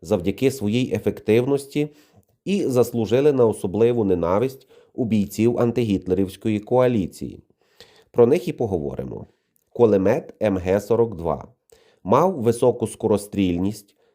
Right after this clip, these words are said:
тисячу двісті пострілів за хвилину. Він мав стрічкове живлення, міг стріляти як короткими, так і довгими чергами. Ствол, що перегрівся, замінювала за кілька секунд одна людина. При цьому не потрібно було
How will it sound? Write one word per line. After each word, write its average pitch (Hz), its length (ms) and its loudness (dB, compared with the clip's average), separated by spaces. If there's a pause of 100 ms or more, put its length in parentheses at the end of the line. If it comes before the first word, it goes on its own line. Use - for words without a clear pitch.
(140)
тисячу 117 500 0
двісті 110 440 -4
пострілів 117 800 0
за 98 160 0
хвилину. 95 560 2 (580)
Він 165 260 0
мав 139 260 0
стрічкове 127 640 -2
живлення, 90 720 0 (320)
міг 165 200 -2
стріляти 120 560 -2
як 104 200 -2
короткими, 143 500 0
так - 220 -4
і 147 40 -6
довгими 139 400 2
чергами. 76 560 -2 (360)
Ствол, 120 460 4
що - 180 -6
перегрівся, 110 800 0 (300)
замінювала 143 720 2
за 117 120 0
кілька 113 360 -4
секунд 139 440 -4
одна 104 320 4
людина. 110 420 2
При 92 180 -4
цьому 117 480 0 (360)
не 104 280 0
потрібно 104 500 0
було 101 580 0